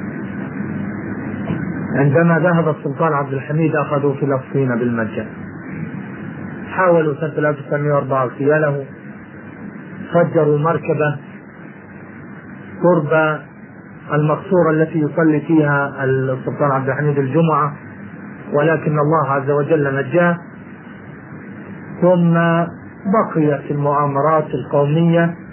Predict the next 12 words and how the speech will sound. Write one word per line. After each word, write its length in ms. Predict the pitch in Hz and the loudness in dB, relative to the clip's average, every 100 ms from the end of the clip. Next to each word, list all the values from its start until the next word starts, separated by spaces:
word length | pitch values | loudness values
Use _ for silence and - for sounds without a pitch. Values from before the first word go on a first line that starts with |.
| - - - - - | -18 -18 -18 -16 -4
من 140 | 151 | -2
خلال 340 | 139 160 160 147 | 2 4 4 2
جمعيات 460 | 143 139 151 156 | 0 2 2 2
الاتحاد 500 | 143 143 147 135 151 139 | 0 -2 -2 -2 0 0
والترقي 600 | 123 131 143 139 147 139 | 0 0 0 0 0 2
وتركيا 1000 | 131 127 131 123 123 127 127 165 131 143 | 4 2 2 4 4 2 2 2 2 0
الفتاة، 560 | 127 143 139 175 170 - - - - - - - - | 2 0 4 4 4 0 -10 -14 -14 -14 -14 -14 -4
أنور 340 | 156 160 143 135 | 0 2 4 2
باشا 500 | 123 135 147 139 143 | 0 2 2 2 0
وجاويد 600 | 127 135 131 135 131 135 | 2 2 4 2 0 0
باشا 380 | 139 147 160 | 2 2 2
ومدحت 640 | 143 131 135 135 - - | 0 0 -2 -2 -2 -4